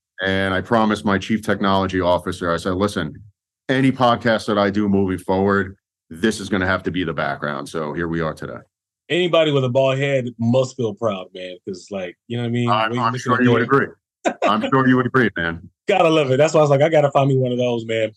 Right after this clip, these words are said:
Speaker 2: Give me a little bit about your background, man. Let us know, you know, where you came from, how you grew up, and how you got into the V C alternative investing space.
Speaker 1: Yeah, it was a long road, one that's not really traveled in our industry.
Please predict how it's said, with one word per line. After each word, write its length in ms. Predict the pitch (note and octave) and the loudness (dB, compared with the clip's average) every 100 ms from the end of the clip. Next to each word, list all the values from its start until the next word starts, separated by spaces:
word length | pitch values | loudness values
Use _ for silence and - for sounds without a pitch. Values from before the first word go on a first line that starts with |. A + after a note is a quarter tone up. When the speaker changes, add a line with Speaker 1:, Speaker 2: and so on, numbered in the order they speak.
| - | -2
Speaker 2:
Give 140 | A#3+ | 0
me 100 | D4 | 2
a 60 | C4+ | 4
little 200 | B3 B3 | 4 4
bit 140 | A3+ | 4
about 240 | A3+ A3 A3 | 4 2 2
your 100 | G3 | 0
background, 460 | G#3 G#3 G3 F#3+ | 2 2 2 2
man. 160 | F#3+ F#3 | 2 2
Let 140 | G3 | 2
us 180 | G3+ G3 | 0 0
know, 300 | G3 G3 G3 | 0 0 -2
you 80 | G3 | 0
know, 260 | F#3 F3+ D#3+ | 2 2 -4
where 100 | D3 | -6
you 120 | F3 - | -6 -2
came 320 | F3 F3 F3 | -2 -2 -2
from, 320 | F3 E3+ D#3+ | 0 0 0
how 80 | D#3+ | -2
you 100 | D#3+ | -2
grew 220 | E3 E3 | 0 2
up, 100 | D3+ | 2
and 80 | C#3+ | 0
how 60 | |
you 160 | D3+ D#3 | 0 2
got 180 | D#3 D3 | 2 2
into 160 | C3 | 0
the 140 | C#3+ C3 | -2 -2
V 180 | D3 D3 | -4 -8
C 420 | - D3 C#3+ C#3+ | -4 -4 -4 -6
alternative 400 | B2+ D#3 C#3+ C3+ A#2+ | -4 -2 0 -2 -4
investing 380 | A#2 A#2+ D3+ A#2+ | -4 -4 -4 -8
space. 480 | - G#2+ - - - _ _ _ _ G#2+ | -8 -8 -8 -18 -20 _ _ _ _ 0
Speaker 1:
Yeah, 400 | C3 D#3+ C#3 A#2+ | 4 4 2 2
it 80 | C3 | 0
was 140 | C#3 | 2
a 40 | |
long 320 | B2+ C3 C3 A2+ | 2 2 0 0
road, 400 | C3 B2+ G2 G2 | 2 2 0 2
one 200 | A#2 A2+ | 2 2
that's 280 | G#2+ - | 0 -2
not 300 | G#2 A2 A2 | -2 0 2
really 220 | A2 G#2 F#2+ | 2 2 2
traveled 480 | A2 G#2+ G#2+ G2+ | 0 0 2 0
in 100 | G2 | 0
our 160 | F#2+ F2+ | 0 0
industry. 640 | A2 G2+ - E2 D2 C#2+ | 0 -2 -4 -6 -6 -8